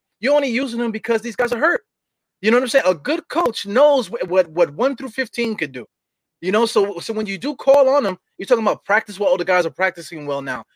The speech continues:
They're practicing well now because they have to practice in your, in front of you because everybody else is hurt. You know, let's keep it a buck. I, I bet you that he only keeps the eight guys that he likes on the court. He, I bet you he's, those are the only ones that,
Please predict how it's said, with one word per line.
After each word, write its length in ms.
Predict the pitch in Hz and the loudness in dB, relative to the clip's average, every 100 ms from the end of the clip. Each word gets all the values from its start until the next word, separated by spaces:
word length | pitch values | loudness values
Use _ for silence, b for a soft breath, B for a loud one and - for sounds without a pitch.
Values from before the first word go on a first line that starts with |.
| _ | _
They're 80 | 226 | 0
practicing 500 | 226 302 247 233 240 | 2 0 0 -4 0
well 140 | 214 220 | 2 2
now 160 | 220 | 0
because 240 | 202 208 202 | 0 -4 -2
they 120 | 175 | 0
have 200 | 196 - | 0 -2
to 80 | - | -2
practice 360 | 202 180 151 | 0 -2 -4
in 100 | 170 | -8
your, 120 | 156 - | -8 -10
in 80 | 170 | -14
front 240 | - 233 | -6 -4
of 80 | 180 | -4
you 160 | 139 135 _ - | -8 -14 _ -8
because 180 | 170 202 | 0 2
everybody 280 | 208 208 202 | 4 4 2
else 100 | 175 | 0
is 120 | - | -2
hurt. 220 | 220 - _ _ _ _ _ _ - | 0 0 _ _ _ _ _ _ -4
You 60 | |
know, 100 | 202 | 0
let's 160 | 214 214 | 2 2
keep 160 | 269 233 | 2 4
it 80 | |
a 40 | 185 | 4
buck. 300 | 143 240 196 | 6 4 4
I, 120 | 196 196 | 0 0
I 60 | |
bet 220 | 214 262 262 | 0 0 -2
you 60 | |
that 140 | 226 202 | -2 -2
he 140 | 277 | 2
only 160 | 254 247 | 2 0
keeps 240 | 262 226 | -6 -6
the 120 | 185 220 | -6 -2
eight 180 | 240 | -2
guys 260 | 220 208 214 | 0 0 0
that 100 | 185 | -2
he 120 | 190 | -4
likes 340 | 196 202 - - _ _ 190 | -2 -2 -4 -20 _ _ -4
on 120 | 190 | -4
the 60 | |
court. 280 | - 214 170 | 0 4 4
He, 160 | 156 226 | 4 -4
I 80 | 180 | -2
bet 200 | 214 214 | -2 -4
you 60 | |
he's, 220 | 202 226 - 185 | -4 -6 -6 0
those 200 | 208 214 | 0 2
are 40 | |
the 160 | 190 202 | -2 -2
only 140 | 202 | -4
ones 200 | 185 170 | -6 -2
that, 220 | 147 151 | 0 -2